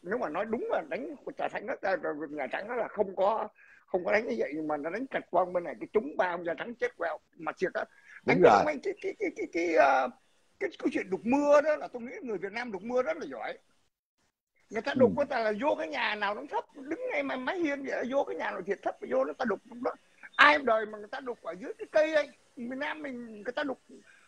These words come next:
Speaker 1: đục mưa là mình đục mưa từ hồi nhỏ là mình biết. Mình
Speaker 2: Đúng
Speaker 1: nhớ
Speaker 2: rồi,
Speaker 1: rất là
Speaker 2: vô cái nhà,
Speaker 1: một cái nhà,
Speaker 2: mấy cái nhà
Speaker 1: vô cái
Speaker 2: gần nhất,
Speaker 1: cái
Speaker 2: ừ.
Speaker 1: hiên nhà người ta, đứng ở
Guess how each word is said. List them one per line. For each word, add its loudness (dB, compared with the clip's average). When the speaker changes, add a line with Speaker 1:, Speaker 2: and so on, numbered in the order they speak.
Speaker 1:
đục -4
mưa 4
là 6
mình 2
đục -6
mưa -2
từ 0
hồi 2
nhỏ -4
là -8
mình -8
biết. -6
Mình -2
Speaker 2:
Đúng 8
Speaker 1:
nhớ 12
Speaker 2:
rồi, 10
Speaker 1:
rất 0
là 0
Speaker 2:
vô 8
cái 6
nhà, 2
Speaker 1:
một 0
cái 4
nhà, 8
Speaker 2:
mấy 12
cái 4
nhà 6
Speaker 1:
vô 0
cái -10
Speaker 2:
gần 2
nhất, 8
Speaker 1:
cái -8
Speaker 2:
ừ. -2
Speaker 1:
hiên -2
nhà 0
người -8
ta, -6
đứng -8
ở -8